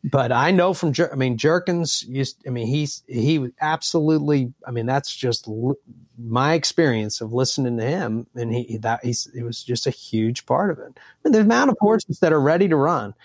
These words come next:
and can run, but the races don't go, the ra-, they don't get in, they overfill, they don't run, they bring 'em back. They,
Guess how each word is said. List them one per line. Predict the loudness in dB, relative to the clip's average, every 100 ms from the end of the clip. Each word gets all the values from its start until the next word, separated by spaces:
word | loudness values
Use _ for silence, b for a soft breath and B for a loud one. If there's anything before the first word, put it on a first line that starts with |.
| B
and | -4 -2
can | 0 0
run, | 0 -2 -4 -10 B B
but | -2
the | 0
races | 2 2 2 -2
don't | 0 0 0
go, | 0 2 2
the | 0 -4
ra-, | -2 -2
they | -2 0
don't | 0 0
get | -4 -4
in, | -2 -2 -2
they | -4 -2
overfill, | 0 2 0 -4 -2 0 0
they | 0
don't | 0 0 -2
run, | -4 -2 -2
they | -4
bring | -2 0 0
'em | 0
back. | 0 0 0
They, | -6